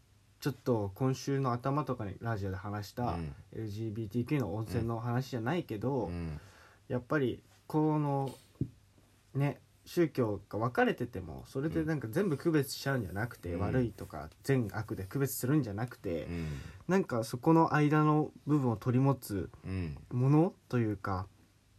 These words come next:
Speaker 1: 何かがね、
Speaker 2: うん。
Speaker 1: 生まれるだけで、そういう心が生まれるだけでい-、なんか変わるんじゃないかなって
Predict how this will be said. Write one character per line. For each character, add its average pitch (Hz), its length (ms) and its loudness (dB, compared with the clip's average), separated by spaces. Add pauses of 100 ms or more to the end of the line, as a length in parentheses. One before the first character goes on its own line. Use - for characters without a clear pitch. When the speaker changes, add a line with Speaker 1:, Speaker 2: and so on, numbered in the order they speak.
(260)
Speaker 1:
何 147 240 4
か - 140 -6
が 98 120 -4
ね、 92 220 -6 (340)
Speaker 2:
う 78 40 -8
ん。 76 160 -4
Speaker 1:
生 69 60 -2
ま 127 180 4
れ 139 440 2
る 131 220 -2
だ 127 140 2
け 165 140 6
で、 123 120 4
そ - 120 0
う 151 40 6
い - 20 0
う - 20 0
心 165 320 4
が 139 80 4
生 120 100 2
ま 131 80 4
れ 139 100 2
る 127 60 -4
だ 131 100 0
け 143 120 0
で 127 120 -2
い-、 107 80 -2 (420)
な 127 120 0
ん 120 60 -4
か 117 160 -12
変 120 120 0
わ 123 80 6
る 143 80 2
ん 139 80 0
じ 113 60 -2
ゃ - 20 -2
な 107 100 -2
い 98 60 -6
か 98 100 -12
な 90 100 -6
っ 87 40 -10
て - 200 -16